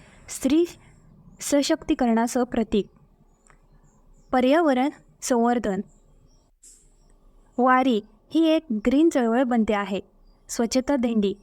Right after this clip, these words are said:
कचरामुक्त वारी, प्लास्टिकमुक्त वारी या उपक्रमांचा समावेश. आत्मोन्नती. वारकऱ्यांचे जीवन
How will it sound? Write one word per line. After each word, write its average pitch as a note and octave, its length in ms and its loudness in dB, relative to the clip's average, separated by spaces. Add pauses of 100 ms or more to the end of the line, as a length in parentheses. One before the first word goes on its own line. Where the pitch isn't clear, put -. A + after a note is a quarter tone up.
(140)
कचरामुक्त C4+ 580 0
वारी, G#3+ 320 -2 (360)
प्लास्टिकमुक्त A#3 720 -2
वारी G3+ 360 0 (880)
या C4+ 200 4
उपक्रमांचा C4 680 0
समावेश. G#3 640 -2 (1160)
आत्मोन्नती. B3+ 720 2 (640)
वारकऱ्यांचे D4 680 2
जीवन B3+ 440 0